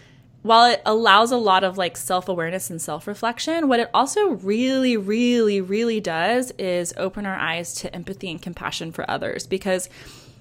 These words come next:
we are self-centered people, and not, that's not a negative thing. Like, we go through life mostly thinking of how things affect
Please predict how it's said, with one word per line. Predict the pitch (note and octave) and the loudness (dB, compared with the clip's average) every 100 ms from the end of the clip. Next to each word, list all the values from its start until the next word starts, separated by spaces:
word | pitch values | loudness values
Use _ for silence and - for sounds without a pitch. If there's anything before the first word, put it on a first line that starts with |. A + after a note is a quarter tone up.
| - | -8
we | G#3+ C4+ - | 4 6 6
are | G#3+ G#3 | 6 4
self-centered | G#3 - - G3 G#3+ - G#3 G3+ | 4 -2 4 4 4 -2 -4 -4
people, | - E3+ C4 G4 G#4 - - - - | -8 -2 0 0 -2 -12 -20 -6 6
and | C#4 | 10
not, | D4+ E4 - | 12 12 12
that's | B3 C4 | 8 8
not | D#4+ | 6
a | C4 | 6
negative | G3+ D#3+ D3+ E3 | 6 4 0 -2
thing. | - - | -4 -2
Like, | F3 F3 | -2 -2
we | G3 B3 B3 | 2 4 6
go | G3+ A3 | 6 6
through | B3 F4+ | 6 6
life | B3 D3+ F#3+ | 8 6 6
mostly | G3+ F#3+ - A3+ | 2 2 4 2
thinking | G#3+ F3 F3 F3 | 4 -2 -2 -2
of | D#3+ D#3 | -2 -2
how | - D#3+ D#3 E3 E3 - - - - - - - | 4 6 6 6 2 -2 -14 -20 -20 -20 -20 -20
things | - - G3 F3 F3 | -18 6 8 8 2
affect | E3+ - D#3 D#3 - | -2 2 2 2 -4